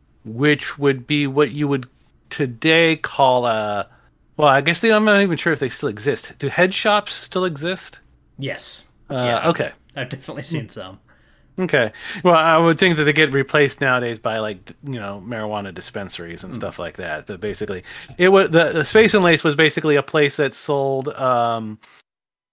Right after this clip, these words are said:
Speaker 1: uh, various glasswares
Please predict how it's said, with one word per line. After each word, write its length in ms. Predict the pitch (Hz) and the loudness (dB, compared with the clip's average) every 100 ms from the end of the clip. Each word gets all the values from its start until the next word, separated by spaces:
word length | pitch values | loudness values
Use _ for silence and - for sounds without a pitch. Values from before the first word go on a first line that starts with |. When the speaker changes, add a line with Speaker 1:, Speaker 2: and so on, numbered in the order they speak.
| - | -4
Speaker 1:
uh, 720 | 131 120 113 107 107 104 101 | 0 0 0 -4 -6 -10 -8
various 380 | 110 190 196 - | 2 6 6 4
glasswares 1080 | 156 165 165 156 170 151 147 147 151 135 | 4 4 4 0 2 6 6 6 4 0